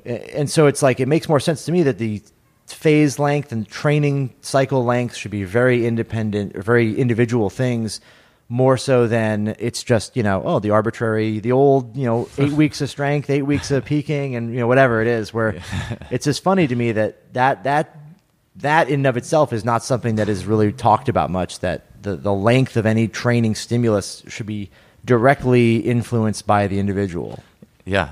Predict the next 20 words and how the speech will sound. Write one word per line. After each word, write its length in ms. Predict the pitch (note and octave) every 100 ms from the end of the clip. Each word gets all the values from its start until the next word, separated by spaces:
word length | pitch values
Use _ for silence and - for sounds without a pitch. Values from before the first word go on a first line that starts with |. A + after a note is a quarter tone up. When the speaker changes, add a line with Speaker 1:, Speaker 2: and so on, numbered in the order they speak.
| -
Speaker 2:
no, 280 | F#2+ E2 F2+
a 120 | F2+
hundred 180 | E2 F#2+
percent. 380 | - E2 F2+ E2
I, 260 | F2 F#2+ G2+
I, 100 | F#2
as 120 | G2+
you're 80 | G2
talking, 280 | G2+ G2 F#2
I'm 100 | E2+
like, 300 | D#2+ - -
Bondarchuk 460 | G#2 G2+ - G2
program, 280 | - G#2+ B2
like, 200 | C#3 B2
you 60 | C#3
know, 120 | C#3
like, 160 | B2
'cause 100 | B2+ A#2
Speaker 1:
Right. 80 |
Speaker 2:
that's, 300 | C3 C3 -